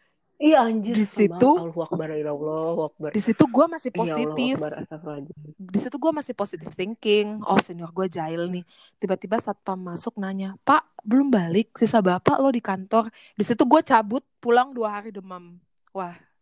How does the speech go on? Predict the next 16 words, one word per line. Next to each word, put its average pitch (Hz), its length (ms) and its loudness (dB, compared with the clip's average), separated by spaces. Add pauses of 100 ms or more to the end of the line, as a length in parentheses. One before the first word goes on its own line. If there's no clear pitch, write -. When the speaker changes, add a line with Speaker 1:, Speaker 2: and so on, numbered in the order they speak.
Speaker 2:
serem 180 260 -20
ini. 165 180 -20 (1160)
Speaker 1:
Wah, 151 480 -8
Speaker 2:
Ini 233 240 -6 (400)
Speaker 1:
gila, 156 400 -6
dikerjain 165 560 -2
dia. 175 160 -2
Speaker 2:
Iya. 196 160 -2
Speaker 1:
Masih 165 140 -4
baru 196 220 0
soalnya 190 280 -4
kan. 180 200 -6 (140)
Speaker 2:
Ih, 208 140 -4
serem 190 200 2
banget, 180 220 -20
anjir. 170 240 -20